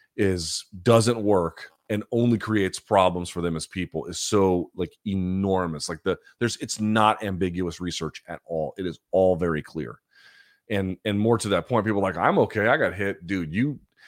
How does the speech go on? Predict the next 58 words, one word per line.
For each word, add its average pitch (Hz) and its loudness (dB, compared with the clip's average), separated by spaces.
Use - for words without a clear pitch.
let 135 0
me 165 8
explain 151 4
something 101 -2
to 95 -2
you. 76 -2
If 87 -6
you 139 -2
got 160 6
hit 113 2
as 87 -2
a 80 -6
kid 104 0
and 85 -4
you 90 -4
think 104 -4
you're 104 2
all 85 2
right, 90 2
it's - -12
only 101 -4
because 90 -6
you 82 -6
haven't 80 -6
done 78 -8
enough 76 -10
self-reflection, - -10
period. 71 -4
Yes, - -2
of - -20
course, 87 -2
there 95 2
are 90 2
some 98 0
people 98 -6
who 101 -2
get 85 0
hit 90 0
and 82 -6
they're 87 -2
fine. 90 -2
All 76 -6
right, 64 -6
all 73 -6
right. 62 -8
But 80 -2
in 117 4
general, 123 2
if 80 -8
you 104 0
got 123 6
hit 95 2
and 87 -10
you 90 -6
feel 107 0
like 95 2
you're 90 -4
fine, 101 2